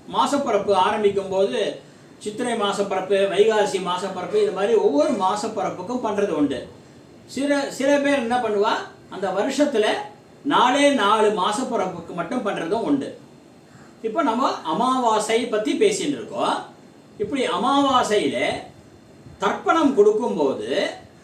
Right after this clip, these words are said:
இந்த மாதிரி பித்ருக்களுக்கு அப்பா வர்க்கம், அம்மா வர்க்கம், இந்த வர்க்கத்துல நம்ம சொல்லி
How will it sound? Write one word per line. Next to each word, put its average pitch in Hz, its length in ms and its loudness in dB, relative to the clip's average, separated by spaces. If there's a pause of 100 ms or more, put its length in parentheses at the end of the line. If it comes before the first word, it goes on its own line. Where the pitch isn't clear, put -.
(340)
இந்த 294 140 -2
மாதிரி 247 400 0 (560)
பித்ருக்களுக்கு 254 760 -2 (420)
அப்பா 277 380 0
வர்க்கம், 202 520 0 (220)
அம்மா 226 380 0
வர்க்கம், 160 420 0 (360)
இந்த 233 220 0
வர்க்கத்துல 202 640 0
நம்ம 160 200 -4
சொல்லி 165 680 0